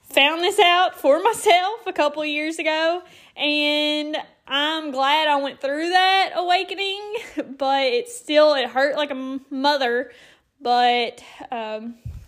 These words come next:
it kinda showed me that I'm the only person that can actually bring the happiness out, so I've got to find it for myself.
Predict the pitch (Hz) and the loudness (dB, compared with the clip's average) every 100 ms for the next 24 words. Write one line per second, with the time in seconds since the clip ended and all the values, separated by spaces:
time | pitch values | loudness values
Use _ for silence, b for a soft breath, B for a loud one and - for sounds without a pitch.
0 | - 285 277 339 339 359 - 302 294 311 | -10 -8 -4 -2 -2 -2 2 4 4 2
1 | 302 262 254 247 240 - - 226 247 294 | 2 4 4 6 4 0 -8 -2 0 0
2 | 285 285 294 277 277 269 262 269 254 233 | 0 2 2 2 2 0 0 -4 -2 -2
3 | 247 240 240 262 220 240 233 233 233 240 | -2 -2 -2 -4 -2 -4 -4 -4 -4 -4
4 | 247 247 254 262 247 - B B - 262 | -6 -4 0 2 0 -4 B B -4 2
5 | 254 220 - 233 254 233 247 247 - - | 2 2 2 4 4 4 4 4 2 -2
6 | 240 240 240 233 233 233 208 208 202 - | -4 -2 -4 -4 -6 -8 -8 -6 -6 -6
7 | - | -16